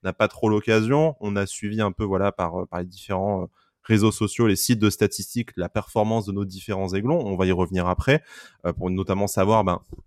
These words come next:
si ça a été satisfaisant, si on est amené à les revoir du côté de Lausanne l'année prochaine, s'ils peuvent s'imposer à Nice, ça, tu nous donneras ton œil d'expert. Mais avant, je voulais un peu parler, euh, ben,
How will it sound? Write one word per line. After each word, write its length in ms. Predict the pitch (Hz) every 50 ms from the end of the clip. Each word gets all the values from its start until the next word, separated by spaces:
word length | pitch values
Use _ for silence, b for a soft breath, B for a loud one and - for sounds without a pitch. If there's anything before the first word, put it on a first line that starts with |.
| _ _ -
si 200 | - - - -
ça 80 | 110
a 40 | 98
été 120 | - 110
satisfaisant, 580 | 101 - 101 - - 98 - - 101 101 110 120
si 240 | 117 - - 95 92
on 140 | 95 92 92
est 40 |
amené 280 | 90 92 101 104 107 110
à 80 | 107 98
les 80 | 95
revoir 420 | 92 90 95 98 92 98 104 101 95
du 120 | 98 95
côté 160 | 101 85 101
de 60 | 95
Lausanne 260 | 95 98 98 101 98 101
l'année 180 | 98 98 98
prochaine, 580 | 92 - - 98 95 - - 107 110 117 117 113
s'ils 280 | - - - 104 101
peuvent 160 | 90 120 110 -
s'imposer 420 | - 107 95 - - 98 90 92
à 80 | 90 92
Nice, 240 | 95 98 98 -
ça, 160 | - 98 92 - B B B B B B _ -
tu 160 | - - 160
nous 80 | 156
donneras 300 | 139 127 120 117 117 117
ton 160 | - 113 104 101
œil 100 | 98 95
d'expert. 420 | 92 92 - - - 147 156 143
Mais 140 | 131 139 139
avant, 340 | 135 131 120 131 151 170 - B B B B B B B B B B
je 100 | - 98
voulais 140 | 104 120 143
un 80 | 151
peu 100 | 120 135
parler, 340 | - 120 120 127 143 151 147 - -
euh, 100 | 110 107 - _ _ _ _
ben, 320 | - 90 101 95 95 90